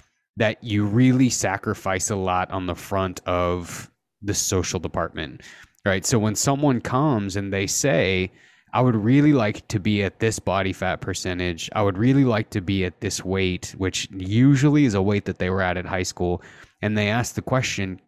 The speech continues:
"Can we get there?" I'll tell them, "We can get there, but here are the things you're signing up for."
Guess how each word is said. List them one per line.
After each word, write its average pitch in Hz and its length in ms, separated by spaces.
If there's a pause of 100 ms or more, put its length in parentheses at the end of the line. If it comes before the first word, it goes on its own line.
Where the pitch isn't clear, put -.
(220)
"Can 151 460
we 113 160
get 135 300
there?" 78 380 (580)
I'll 98 80
tell - 200
them, 104 260
"We 131 220
can 123 260
get 151 260
there, 101 220
but 101 180
here 165 300
are 131 80
the 104 140
things 110 360
you're 107 120
signing 101 440
up 98 180
for." 71 360